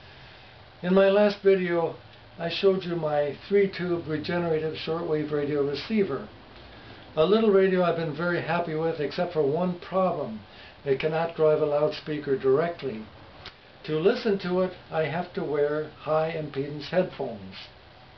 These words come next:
And let me tell you, wearing high impedance headphones hour after hour can get very uncomfortable and at times very inconvenient,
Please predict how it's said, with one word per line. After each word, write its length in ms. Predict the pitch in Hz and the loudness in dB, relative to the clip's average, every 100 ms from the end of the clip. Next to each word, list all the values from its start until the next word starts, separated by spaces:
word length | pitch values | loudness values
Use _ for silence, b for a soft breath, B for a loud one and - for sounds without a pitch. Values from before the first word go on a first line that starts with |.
| - - - - | -20 -20 -20 -4
And 160 | 135 | 0
let 160 | 156 190 | 2 2
me 140 | 196 190 | 2 0
tell 320 | 175 180 175 | -2 -2 -2
you, 380 | 160 120 113 113 - B B B B | 0 0 0 -12 -18 B B B B
wearing 320 | 127 160 175 | 0 0 0
high 280 | 175 160 180 | -2 -2 0
impedance 500 | 185 185 165 170 170 | 0 0 -4 -6 -8
headphones 720 | - 160 151 - 156 156 151 | -6 -6 -6 -6 -4 -4 -8
hour 340 | 170 156 160 - | -4 -2 -2 -2
after 380 | 170 156 165 - | -6 -8 -8 -6
hour 400 | 147 147 147 135 B B - | -2 -2 -2 -6 B B -6
can 220 | 151 147 | -4 0
get 200 | 156 135 | 2 2
very 440 | 156 156 160 151 139 - | 2 2 2 -4 -8 -16
uncomfortable 840 | - 156 165 160 185 151 139 - - - B B B - | -8 -6 -6 -6 -6 -4 -6 -8 -16 -20 B B B -4
and 120 | 143 | -2
at 140 | 151 | 0
times 400 | 156 160 165 139 | 0 0 0 -4
very 260 | 139 156 156 | 2 2 4
inconvenient, 720 | 151 143 135 185 202 135 - | 0 0 2 4 2 0 -8